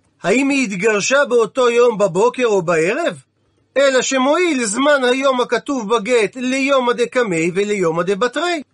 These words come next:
שהבעל לא יכול לחפות על בת אחותו אם היא זינתה יום לפני, והאישה תוכל לגבות מלקוחות שקנו את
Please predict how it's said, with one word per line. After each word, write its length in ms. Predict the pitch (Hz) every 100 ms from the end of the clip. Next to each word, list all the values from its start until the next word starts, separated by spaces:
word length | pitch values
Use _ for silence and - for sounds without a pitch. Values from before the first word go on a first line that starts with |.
| _ _
שהבעל 520 | - 233 220 302 269
לא 220 | 285 339
יכול 280 | 277 277 269
לחפות 520 | 214 233 - 269 247
על 120 | 220
בת 240 | 196 247 240
אחותו 440 | 226 226 - 247
אם 140 | 220 208
היא 100 | 190
זינתה 440 | 208 196 262 233
יום 240 | 220 233
לפני, 520 | 214 202 - 165 160 214 _ _ -
והאישה 460 | 165 170 175 254
תוכל 380 | 233 208 - 247
לגבות 600 | 233 202 165 175 269 262
מלקוחות 600 | 214 214 202 202 196 262
שקנו 640 | 247 226 220 214 254 262 208
את 200 | 170